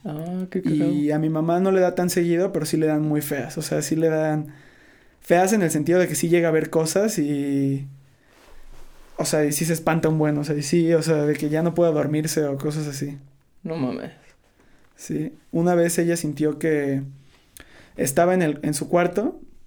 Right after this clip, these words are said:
Speaker 2: y era una cama individual y ella podía ver como hacia sus pies, ¿no?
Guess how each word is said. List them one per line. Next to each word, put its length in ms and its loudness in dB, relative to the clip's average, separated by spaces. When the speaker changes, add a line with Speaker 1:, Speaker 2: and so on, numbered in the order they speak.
Speaker 2:
y 500 0
era 160 2
una 120 0
cama 160 0
individual 560 2
y 120 2
ella 200 2
podía 260 2
ver 160 2
como 220 -2
hacia 180 -4
sus 140 -8
pies, 240 -2
¿no? 220 -2